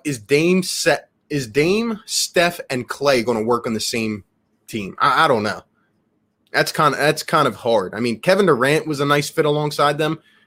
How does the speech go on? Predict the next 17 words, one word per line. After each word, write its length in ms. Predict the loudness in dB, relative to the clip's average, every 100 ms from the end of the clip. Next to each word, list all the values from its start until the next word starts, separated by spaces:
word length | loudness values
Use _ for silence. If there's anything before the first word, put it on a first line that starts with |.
| _
but, 300 | 2 2 0
you 120 | -4
know, 120 | -4
Dame 360 | -2 2 2 4
wants 200 | 2 0
the 80 | -2
ball 160 | -2
in 80 | 0
his 120 | -2
hands. 280 | -2 -2 -4 -6
Unless 320 | -2 0 0
Steph 300 | -2 -2 0
Curry 220 | 2 4
wants 180 | 2 0
to 60 | -2
become 240 | 0 2
a 200 | 2 0